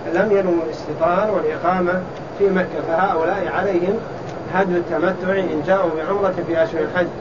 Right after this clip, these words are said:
يعني بعد رمضان في شوال أو القعدة، فإن لم يأتوا بعمرة في أشهر الحج فلا دم عليهم، يحرموا بالحج في اليوم الثامن ولا دم عليهم، وإن شاءوا أن يأتوا بعمرة بعد الحج فلا بأس بذلك،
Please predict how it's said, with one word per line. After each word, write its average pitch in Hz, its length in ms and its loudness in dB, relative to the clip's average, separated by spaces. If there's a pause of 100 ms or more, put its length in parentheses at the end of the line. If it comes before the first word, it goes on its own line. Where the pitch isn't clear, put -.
(320)
يعني 165 260 0
بعد 170 220 0
رمضان 160 440 2
في 170 140 2
شوال 160 480 4
أو 170 100 -2
القعدة، 156 420 -2 (480)
فإن 208 180 2
لم 175 260 4
يأتوا 175 400 2
بعمرة 165 400 0 (140)
في 202 160 0
أشهر 165 200 0
الحج 214 260 2 (140)
فلا 170 220 4
دم 156 360 -2
عليهم، 151 420 0 (460)
يحرموا 180 460 2
بالحج 170 340 0
في 156 200 -4
اليوم 175 220 2
الثامن 196 500 0 (480)
ولا 165 260 4
دم 170 220 0
عليهم، 170 480 0 (260)
وإن 233 280 2
شاءوا 165 280 2
أن 165 60 0
يأتوا 160 340 -2
بعمرة 170 380 0 (160)
بعد 160 140 0
الحج 202 240 -2 (100)
فلا 190 220 2
بأس 160 160 2 (140)
بذلك، 160 440 2